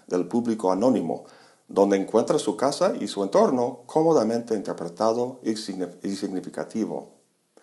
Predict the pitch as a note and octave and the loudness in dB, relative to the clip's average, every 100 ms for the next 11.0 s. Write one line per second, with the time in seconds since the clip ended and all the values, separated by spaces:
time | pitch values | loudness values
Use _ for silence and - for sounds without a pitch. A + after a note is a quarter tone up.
0 | - - - - - _ - D#3 C#4 E4 | -20 -20 -20 -20 -20 _ 0 4 4 4
1 | D4 B2 B2 A#2 G#2+ G#2+ A2+ - G2+ G#2 | 4 6 6 6 6 6 4 4 2 2
2 | G#2 A#2 A#2+ A2 F2+ G2 A#2+ G2 F#2 F#2 | 2 0 -4 -4 -2 4 6 6 2 -6
3 | - G2+ G2+ G2+ G2 F#2 F#2 F#2 F2+ F2+ | 0 0 0 0 -2 0 -4 -2 -4 -4
4 | G2 G2 F#2 F2+ F2 - F#2 A2 B2 D#2 | -2 -2 -2 -4 -4 -4 -4 -2 -2 -4
5 | - _ _ _ - - _ A#2+ - A#3 | -8 _ _ _ -20 -20 _ -2 0 -2
6 | - D#3+ D3 D3 - A2+ - G#3+ A3+ - | 2 4 6 6 4 -2 0 -2 -2 -2
7 | G#2 - F2+ F#2 F2+ F2 F2 F#2+ G2 - | -2 -4 -6 -4 -4 -4 -2 -2 -4 -2
8 | A2 A#2 A#2 D3+ C#3 C3 - - - _ | 0 0 0 0 0 0 -6 -20 -20 _
9 | - C#3 C#4+ - B2 B2 G#2+ - G2+ B2+ | 0 2 2 2 2 4 2 0 2 4
10 | A#2 G#2 - F#2 - - A#3 F#3 G2 | 4 2 0 -6 -4 0 2 4 2